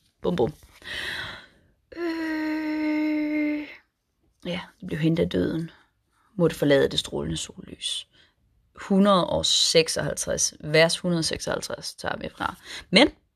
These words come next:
da nu jordens dyb havde omsluttet slægten af bronze, at der engang på den nærende jord, den høje Kronide, det vil sige søn af Kronos, det vil sige Zeus, skabte en slægt, den fjerde, langt bedre og mere retfærdig, nu en guddommelig æt,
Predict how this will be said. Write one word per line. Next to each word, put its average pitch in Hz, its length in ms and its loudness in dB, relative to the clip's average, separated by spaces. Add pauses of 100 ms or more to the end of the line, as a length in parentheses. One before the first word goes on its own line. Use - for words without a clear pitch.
(120)
da 143 80 -2
nu 151 240 2
jordens 202 440 4
dyb - 380 -4
havde 147 240 -2
omsluttet 165 540 -2
slægten - 440 -4
af 180 100 -2
bronze, 208 400 0 (460)
at 156 120 -10
der 185 60 -4
engang 165 400 6
på - 100 -6
den 165 220 0
nærende 175 360 4
jord, 226 320 6 (180)
den 156 120 -2
høje 190 460 8
Kronide, 240 680 6
det 302 160 -8
vil - 60 -16
sige - 180 -10
søn 143 240 -2
af 143 80 2
Kronos, 220 420 0
det 147 100 -8
vil 151 60 -6
sige 147 120 0
Zeus, - 520 2 (380)
skabte - 400 2
en 185 100 2
slægt, - 420 -2 (100)
den 262 120 8
fjerde, 302 420 8 (240)
langt - 320 2
bedre 196 380 4
og 170 100 2
mere 208 180 8
retfærdig, 208 680 4
nu 269 280 4 (100)
en 247 80 0
guddommelig 254 600 2 (100)
æt, - 440 -2